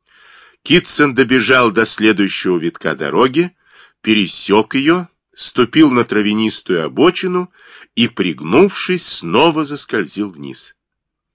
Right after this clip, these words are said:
Этот склон был еще круче, и Китсону пришлось двигаться осторожнее. Однажды он чуть не упал лицом вниз. Его спасло только резкое движение назад.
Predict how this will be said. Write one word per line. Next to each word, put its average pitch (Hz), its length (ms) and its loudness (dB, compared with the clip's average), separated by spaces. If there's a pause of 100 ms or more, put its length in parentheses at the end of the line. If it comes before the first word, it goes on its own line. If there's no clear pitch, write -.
(160)
Этот 127 400 0
склон 135 420 0
был 127 180 2
еще 143 500 0
круче, - 560 -10 (480)
и 80 80 -6
Китсону 151 580 0
пришлось 127 480 -2
двигаться 120 480 -6
осторожнее. 76 680 -10 (640)
Однажды 110 520 0
он 120 160 0
чуть - 440 -2
не 156 100 -2
упал 147 380 0
лицом 123 520 -6
вниз. 82 440 -10 (420)
Его 95 240 0
спасло 120 460 0
только 117 320 2
резкое 131 440 0
движение 117 520 -2
назад. 113 480 -2